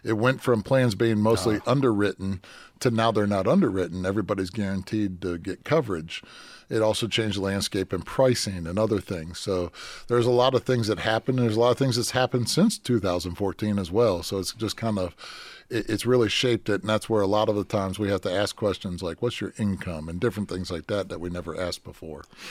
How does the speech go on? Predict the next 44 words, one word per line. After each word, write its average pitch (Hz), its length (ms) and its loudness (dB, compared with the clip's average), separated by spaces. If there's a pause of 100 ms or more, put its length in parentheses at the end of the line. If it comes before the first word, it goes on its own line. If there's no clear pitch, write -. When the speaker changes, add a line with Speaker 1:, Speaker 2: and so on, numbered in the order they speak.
(180)
Speaker 2:
Well, 123 60 4
that 190 100 6
makes 208 200 2
a 143 40 6
lot 127 200 8
of 98 80 4
sense, - 580 2
uh, 107 240 4
when 104 160 4
you 110 120 6
explain 113 440 2
it 107 160 4
that, 101 140 0 (260)
okay, 123 320 4
so 117 200 4
it 107 100 6
seems 147 360 6
like 110 200 4
the 104 80 0
deductibles 123 640 4
are 143 60 6
bigger, 104 460 4 (420)
the 110 140 2
coverage 131 420 4
is 104 200 2
less, 131 320 4
but 110 160 2
if 104 120 0
we're 120 100 2
covering 127 680 4 (160)
people 120 400 4
that 104 300 2 (340)
are 120 60 4
already 123 180 6
predisp-, 113 500 2 (220)
predisposed 127 680 4
to 107 80 2
things, 107 560 2
Speaker 1:
Mm-hmm. 92 260 -6
Speaker 2:
the 104 120 0
pricing 160 400 4
has 101 180 0
to 78 100 -8
change. - 440 -6